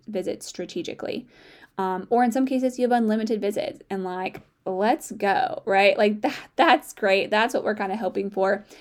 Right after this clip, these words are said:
This is definitely becoming a lot more common of a healthcare benefit. So I really encourage you to, um, figure out who your insurance provider is, go to the website, um, call in and, and ask to a benef-, uh, ask to speak to a benefit specialist and determine what are my benefits for chiropractic care.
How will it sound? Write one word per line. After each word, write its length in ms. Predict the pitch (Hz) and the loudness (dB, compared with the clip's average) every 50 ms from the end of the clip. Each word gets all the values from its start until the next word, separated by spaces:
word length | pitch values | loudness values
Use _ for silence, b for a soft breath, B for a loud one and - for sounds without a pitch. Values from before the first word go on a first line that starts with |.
| B B | B B
This 140 | - 226 214 | -2 0 0
is 100 | 247 220 | 2 2
definitely 400 | 208 214 214 214 240 247 247 247 | 2 2 0 2 2 0 0 0
becoming 280 | 240 - 226 214 208 190 | 0 -2 -4 -2 -2 -2
a 60 | 180 | -2
lot 240 | 185 185 175 - - | -2 -2 -2 -2 -2
more 140 | 190 175 175 | -6 -8 -8
common 340 | - - - 185 185 180 | -10 -12 -10 -10 -8 -8
of 80 | 175 170 | -8 -8
a 60 | 180 | -8
healthcare 360 | 208 185 175 - - 196 202 | -10 -10 -12 -10 -8 -8 -6
benefit. 440 | 202 208 208 214 208 220 220 214 - | -2 -2 -2 0 0 0 -2 -2 -4
So 100 | - - | -6 -6
I 100 | 190 185 | -6 -6
really 360 | 180 180 190 196 202 202 202 | -4 -4 -2 0 0 0 -2
encourage 480 | 196 190 190 - 185 190 185 180 - 190 | -4 -6 -8 -8 -8 -8 -8 -8 -8 -8
you 120 | 185 180 190 | -8 -8 -8
to, 280 | - - 190 190 190 190 B B B B B B - | -4 -2 0 0 0 -2 B B B B B B -10
um, 360 | 214 208 196 190 190 190 190 - - _ | -8 -6 -4 -4 -4 -4 -6 -8 -10 _
figure 240 | _ 226 220 220 233 | _ -2 0 2 2
out 360 | 226 214 208 190 - - 220 214 | 2 4 2 2 0 -2 -6 -6
who 80 | 240 | -4
your 140 | 240 247 247 | -2 0 0
insurance 340 | 240 240 240 240 226 220 214 | 0 0 -2 -2 -4 -4 -4
provider 360 | - 214 208 208 208 190 180 | -4 -2 -2 -2 -2 -2 -2
is, 220 | 175 170 180 208 - | -4 -4 -4 -6 -8
go 220 | 208 - 196 208 | -6 -4 -2 -2
to 80 | 208 277 | -2 -2
the 80 | 233 | -4
website, 560 | 214 202 190 214 - - 185 185 185 185 - B B B B B B _ | -4 -4 -4 -6 -6 -6 -6 -4 -4 -6 -8 B B B B B B _
um, 280 | 196 190 185 185 196 190 | -4 -4 -2 -4 -6 -8
call 380 | - - 220 214 233 247 262 | -4 -2 2 4 4 4 4
in 440 | - - 208 202 202 220 233 247 254 - | 4 2 2 2 2 2 0 0 0 0
and, 280 | - 208 202 196 - - | -2 -2 -4 -2 -2 -4
and 140 | 202 202 - | -6 -6 -6
ask 300 | - 180 185 202 208 - - | -6 -6 -6 -8 -8 -10 -4
to 140 | - 202 190 | -2 -2 0
a 60 | 185 | 0
benef-, 320 | 185 180 180 190 196 - | -2 -6 -8 -10 -10 -10
uh, 140 | - 185 - - | -10 -8 -4 -2
ask 220 | - 214 214 - | -2 -2 -2 -6
to 80 | - 208 | -8 -8
speak 220 | - 202 - - | -6 -6 -6 -4
to 100 | - 196 | -6 -4
a 20 | 175 | -4
benefit 380 | 175 180 185 208 214 - - | -4 -6 -4 -6 -6 -8 -8
specialist 640 | - - 180 190 - - 208 220 226 226 240 240 - - | -8 -10 -10 -10 -8 -6 -4 -4 -2 -4 -4 -8 -10 -8
and 120 | 190 190 | -8 -8
determine 460 | 185 - 208 180 180 185 185 185 - _ | -8 -8 -10 -10 -10 -12 -12 -14 -12 _
what 340 | 185 185 180 185 190 185 | -12 -10 -6 -2 -2 -2
are 100 | 185 185 | 0 -2
my 300 | 185 175 180 - 208 220 | -4 -6 -6 -6 -6 -8
benefits 400 | 220 - - - 208 - - - | -8 -8 -10 -10 -10 -10 -12 -12
for 220 | - - - - - | -10 -10 -8 -8 -8
chiropractic 500 | - - - - - - - - - - | -10 -10 -10 -10 -10 -12 -14 -14 -14 -14
care. 240 | - - - - | -14 -16 -16 -18